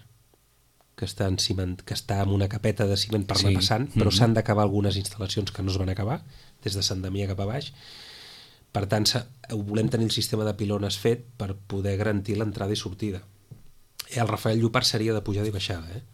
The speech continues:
Speaker 2: Ah,
Speaker 1: En
Speaker 2: d'acord.
Speaker 1: aquell tram, clar.
Speaker 2: Mhm.
Speaker 1: Perquè el que estaria clar és que des del Costa Dorada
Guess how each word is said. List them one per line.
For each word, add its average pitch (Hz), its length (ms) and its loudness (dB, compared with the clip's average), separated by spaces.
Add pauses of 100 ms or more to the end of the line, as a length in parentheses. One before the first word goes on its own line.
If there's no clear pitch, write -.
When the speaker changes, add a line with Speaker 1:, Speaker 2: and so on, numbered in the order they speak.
(960)
Speaker 2:
Ah, 131 60 -2
Speaker 1:
En 139 40 0
Speaker 2:
d'acord. 107 180 2
Speaker 1:
aquell 113 140 4
tram, 90 220 -2
clar. - 240 -6
Speaker 2:
Mhm. 104 360 2
Speaker 1:
Perquè 98 400 -6
el 95 120 -4
que - 80 -4
estaria 104 420 0
clar 113 260 -2
és - 120 -6
que - 140 -8
des 95 240 -4
del 95 120 -8
Costa 107 300 -4
Dorada 101 400 -2